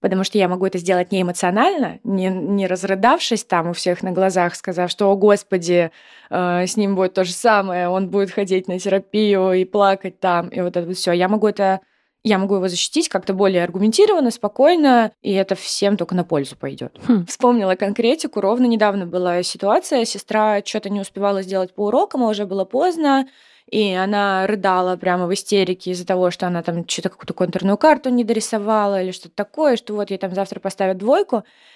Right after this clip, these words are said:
Speaker 1: И она лежит у себя в комнате на кровати, рыдает, прямо вот визжит. И мама стоит у неё в комнате, и она продолжает накидывать, э, какие-то фразы, причём она не обвиняет сестру ни в чём, но она продолжает:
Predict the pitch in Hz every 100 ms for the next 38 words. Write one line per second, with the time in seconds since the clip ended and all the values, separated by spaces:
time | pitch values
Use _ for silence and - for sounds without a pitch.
0 | _ - 214 208 202 208 208 190 196 -
1 | 349 370 226 208 202 190 180 - 170 165
2 | - 185 190 214 302 269 233 196 175 170
3 | 165 170 196 180 180 175 - - 208 202
4 | 302 311 - 226 220 196 196 254 339 339
5 | 269 196 165 180 _ _ - 202 202 202
6 | 196 190 190 190 214 254 233 - 202 190
7 | - 226 190 175 165 - - 175 175 -
8 | 202 190 - 285 381 269 202 233 233 233
9 | 233 226 233 214 226 277 466 453 302 -
10 | - 214 - 214 196 190 - 214 185 214
11 | 202 262 294 240 254 226 214 190